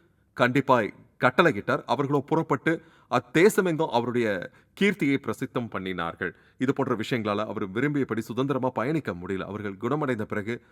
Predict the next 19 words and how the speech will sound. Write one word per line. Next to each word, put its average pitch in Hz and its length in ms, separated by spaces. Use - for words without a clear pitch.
அவர் 107 180
சொன்னதை 113 480
செய்யல. 87 380
அவர், 98 280
"உங்கள் 110 340
விசுவாசத்தின்படி" 117 880
என்றார். 87 360
சரி, - 300
அவரை 117 320
தேடி 165 260
அவரை 107 240
பின்தொடர்வதன் 117 680
மூலம் 107 180
அவர்களுடைய 107 460
விசுவாசம் 120 440
நிரூபிக்கப்பட்டது. 127 760
இயேசு 135 280
அவங்க 104 240
கிட்ட, 117 340